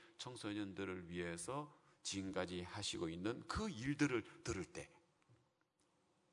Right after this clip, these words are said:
그래서 어제 우리가, 어, 대학생들, 우리 또 군유스코 동문들, 그래서 우리가 모였는데 너무 행복했습니다.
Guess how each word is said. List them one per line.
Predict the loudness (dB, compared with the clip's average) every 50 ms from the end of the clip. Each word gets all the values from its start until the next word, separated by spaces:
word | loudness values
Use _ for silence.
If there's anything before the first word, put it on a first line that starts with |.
| _ _ _ _ -20 -20 _ _ _ _ _ -2
그래서 | 2 4 6
어제 | 6 8 8
우리가, | 8 8 8 8 8 8 8 6 4 -6 -16 -20 -20 -20 -20 -20 -20 -20 -20 -20 -20 -20 _ _ -8 -8 -8 -8 -10 -20 -20 -6 0
어, | 0 2 2 4
대학생들, | 4 4 4 4 2 -2 -2 -2 0 0 0 0 0 -2 -6 -10 -14 -20 -20 -20 -20 -18 -12
우리 | -8 -4 -2 -2 -2 0
또 | 0 0 0 0 -2 -4 -8 -14 -20 -20 -20 -20 -16 -14 -8 -4
군유스코 | -2 0 2 2 0 0 -2 -2 0 0 0 0 0 -2
동문들, | -4 -4 -2 -2 -2 -2 0 0 2 2 2 0 -2 -4 -8 -16 -20 -20 -20 -20 _ -6
그래서 | -4 -2 -2 0
우리가 | 2 2 2 2
모였는데 | 4 4 4 4 2 2 -2 -2 -2 -2 -2 0 0 -2 -4 -6 -10 -18 -20 -20 -20 -20 -20 -18 -14 -8
너무 | -6 -4 -2 0 2 2 0 0 -4 -10 -16 -10 -6
행복했습니다. | -4 -4 -2 -2 -2 -2 -4 -6 -6 -8 -12 -12 -10 -12 -12